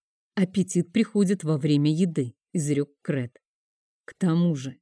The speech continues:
если это как-то связано с Костианой, то наша неизвестная может вполне взяться и за вас.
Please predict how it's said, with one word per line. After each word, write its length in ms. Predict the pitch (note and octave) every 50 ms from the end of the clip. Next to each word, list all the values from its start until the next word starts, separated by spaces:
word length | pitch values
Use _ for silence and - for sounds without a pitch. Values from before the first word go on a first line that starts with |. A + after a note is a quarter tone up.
| _
если 400 | - F#3 D3 D#3 G3 G#3 - A3
это 300 | G#3+ - A3 G#3 - A3
как-то 380 | G#3 - A3 G#3 - - - F3+
связано 580 | - - F3 E3 E3+ F3 E3 D#3+ D#3 D3+ D3+ C3+
с 100 | - -
Костианой, 760 | - D#3 - - - - D#3 D3 D#3 E3 E3 D3+ B2+ A#2 _ _ _ _ _ _ _ _ _ _
то 120 | - F#3
наша 320 | F3+ F3 F3 F3+ - - F#3+
неизвестная 920 | F3+ F3 E3+ E3+ E3 D#3 D3 D3+ D#3 D#3 F#3 F3 - - F3+ D#3 D3+ D3+
может 360 | D3+ D3+ D#3 C#3+ - D3 -
вполне 480 | - - - D#3+ D#3 D#3 D#3+ F3+ B3 A3+
взяться 460 | G3 D3 B2+ D3 C#3+ C#3+ - - -
и 200 | - _ - G3
за 220 | D#3+ D3+ E3+ E3
вас. 340 | D#3+ C#3+ C3 A#2 - - -